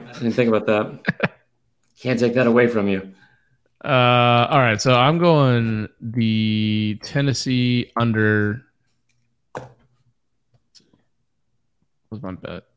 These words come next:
Speaker 1: We can do this later.
Speaker 2: Sixty-eight. All right. Um,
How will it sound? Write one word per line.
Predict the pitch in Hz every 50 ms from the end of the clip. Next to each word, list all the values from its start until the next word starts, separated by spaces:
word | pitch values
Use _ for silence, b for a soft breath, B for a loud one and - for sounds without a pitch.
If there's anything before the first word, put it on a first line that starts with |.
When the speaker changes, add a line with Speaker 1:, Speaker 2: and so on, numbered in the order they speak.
| _ _ _ _ _ _ _ _ _ _ _ _ _ _ _ _ _ _ _
Speaker 1:
We | - 131
can | 131 131
do | 117 110
this | 104 98 -
later. | 104 104 101 98 98 - - _ _ _ _ _ _ _ _ _ _ -
Speaker 2:
Sixty-eight. | - - - 117 - - - 92 87 82 82 - _ _ _ _ _ _ _ _ _ _ _ _ _ _ _ _ _ _ _ _ _ _ _ _ _ _ _ _ _ _ _ _ _ _ _ _ _ _ _ _ _ _ _ _ _ _ _ _ _ _ _ _ _ _ _ _ _ _ - _ _ _ _ _ _ _ - 123
All | 120 120 110 - - - _ _ _ _ _ _ _ -
right. | 139 135 139 139 135 135 135 131
Um, | 127 123 117 107